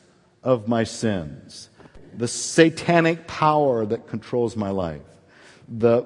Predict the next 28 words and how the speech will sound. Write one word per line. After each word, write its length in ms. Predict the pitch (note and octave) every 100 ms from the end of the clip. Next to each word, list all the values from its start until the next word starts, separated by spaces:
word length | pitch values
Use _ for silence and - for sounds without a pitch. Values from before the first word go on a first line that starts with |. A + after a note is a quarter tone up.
| -
fleshly 800 | - - E3 F3+ E3+ - E3 D3
desires 920 | C#3 A2+ B2+ C3 C3 C3 B2 B2 A2
that 140 | A#2
I 100 | A2+
am 140 | A2 G#2+
prone 440 | - A#2 A#2 A2
to 180 | - A#2
indulge 960 | G#2 G2+ D#2 - F2+ F#2+ F2+ E2+ - -
in, 360 | - D#2 C#2 B1+ _ _ _ _ _ _ _ _ - _
they 400 | F#2+ F#2 B2 D3+
are 260 | D#3 C#3+ C#3
all 520 | C3 B2+ B2+ A#2+ A#2+
won 480 | A#2 A2+ A#2+ A#2+ A#2+ -
over, 480 | A#2+ A#2+ A#2+ F#2+ F#2
not 380 | F2+ G#2+ B2 -
by 300 | G#2 G2 F#2+
me 380 | F#2 G#2 B2+ C#3+
being 400 | A#2+ A#2 A2+ A2
smarter, 580 | - - B2+ B2 B2 A#2+
clever, 720 | - - A#2 A#2 A2+ A#2 A2 A2
more 180 | A2+ G#2
thoughtful. 720 | - G2+ G2+ - G#2 G2 G2 - - _
They 120 | G2+
are 100 | F#2+
won 260 | F#2 G#2+ A2
over 440 | G#2+ G#2 G2 G2+ -
because 500 | G#2 F2+ F#2+ F2 D#2 - -
God 720 | - G2 F#2+ D#2+ C#2+ D2 D2